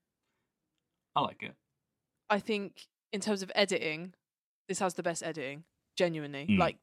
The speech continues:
Speaker 2: in terms of editing style and actual, like, you know, composition of sh-, shots and transitions, everything, just, like, the fa-,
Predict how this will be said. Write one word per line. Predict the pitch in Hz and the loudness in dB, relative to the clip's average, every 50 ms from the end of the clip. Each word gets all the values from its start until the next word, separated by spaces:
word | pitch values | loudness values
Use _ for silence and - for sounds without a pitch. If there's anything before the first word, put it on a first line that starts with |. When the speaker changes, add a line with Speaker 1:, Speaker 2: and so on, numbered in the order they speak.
| _ _ _ _ _ - | _ _ _ _ _ -10
Speaker 2:
in | 226 175 | -6 -2
terms | 196 202 190 190 | 0 0 0 0
of | 180 - _ _ _ _ - | -2 -6 _ _ _ _ -2
editing | 214 196 190 - 180 | 0 0 0 0 -2
style | - - 196 180 170 165 156 156 165 165 _ _ _ _ _ _ _ - | -2 2 4 6 6 6 4 2 0 -4 _ _ _ _ _ _ _ -2
and | 175 170 170 165 - - | -2 -2 -2 -2 -2 2
actual, | 180 180 - - - - 185 175 170 | 2 2 2 0 -2 -2 -2 -2 0
like, | 170 165 160 156 156 - - - _ _ _ _ _ _ _ _ _ _ _ _ _ _ _ _ _ _ _ _ _ _ - | 2 2 2 2 0 -2 -8 -20 _ _ _ _ _ _ _ _ _ _ _ _ _ _ _ _ _ _ _ _ _ _ -16
you | 190 185 190 180 | -6 -2 -2 0
know, | 175 170 160 160 165 - _ _ _ _ _ | 0 0 -2 -2 -4 -8 _ _ _ _ _
composition | - - 190 175 196 170 180 175 - - 170 165 | -10 -8 -8 -8 -6 -6 -6 -4 -4 -4 -6 -6
of | 160 160 - | -6 -8 -10
sh-, | - - _ _ - | -12 -14 _ _ -8
shots | - - - 180 165 147 - - - - | -4 -2 0 2 2 0 -2 -2 -4 -4
and | 170 160 160 156 156 - - _ - | -4 -4 -6 -6 -10 -12 -14 _ -12
transitions, | - 185 170 170 175 165 - 170 165 | -8 -8 -8 -6 -6 -8 -8 -8 -6
everything, | - 175 165 170 165 160 156 143 147 160 | -6 -6 -6 -6 -8 -8 -8 -8 -8 -8
just, | - 170 160 - | -10 -8 -6 -2
like, | 170 160 151 - - - - _ _ _ _ _ _ _ _ _ _ _ _ _ _ _ _ _ _ _ _ _ - | -2 -2 -2 -4 -6 -12 -20 _ _ _ _ _ _ _ _ _ _ _ _ _ _ _ _ _ _ _ _ _ -20
the | 202 190 185 208 - | -12 -8 -6 -4 0
fa-, | - 269 - | 2 2 2